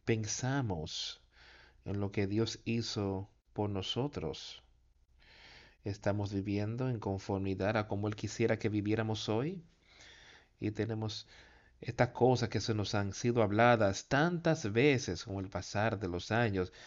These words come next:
pero estamos nosotros, estamos dando primeramente, hemos tenido ese nuevo nacimiento, tienes tú ese nuevo espíritu en ti, y esto es lo que siempre mencionamos todas las semanas, ¿tú lo tienes?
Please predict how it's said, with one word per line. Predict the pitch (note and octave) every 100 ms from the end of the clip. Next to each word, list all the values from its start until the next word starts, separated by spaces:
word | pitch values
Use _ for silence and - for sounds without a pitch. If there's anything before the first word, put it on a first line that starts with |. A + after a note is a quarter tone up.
| - - -
pero | G#2 G#2+
estamos | G#2+ A#2 A#2 C3
nosotros, | B2+ A#2 - A#2 A#2 C#3 C3
estamos | A#2 - A#2+ B2+ C3 - - - -
dando | - D3+ C3+
primeramente, | C3+ C3+ B2+ C3 D3+ E3
hemos | C#3+ D3 E3
tenido | E3+ D3+ F3+ B3+
ese | -
nuevo | D#3+ C#3+
nacimiento, | B2+ B2 A2 G#2+ A2+ C3 F#3 G3+ G3 - - _ -
tienes | D3 E3 E3+ E3
tú | - C#3+ F#3+ G3 -
ese | C3+ C3+ C3
nuevo | C3
espíritu | B2+ - C#3 C#3+ E3+ E3
en | B2 A2+
ti, | A2+ D#3 A3+ D#3+ _ - - - - -
y | C3+
esto | D#3+ E3 D#3+
es | D3
lo | F#2+ A#2+ A#2
que | C3 A#2+
siempre | B2 C#3+ E3+ D#3+ D3
mencionamos | C#3 C3 C3 B2+ A#2+ -
todas | D3+ G3 G#3+ G#3 G3 F3
las | E3+ E3
semanas, | D#3+ D3+ D3 B2 A#2+
¿tú | - F3 G#3
lo | F#3
tienes? | F3 D#3+ G3+ B3 - -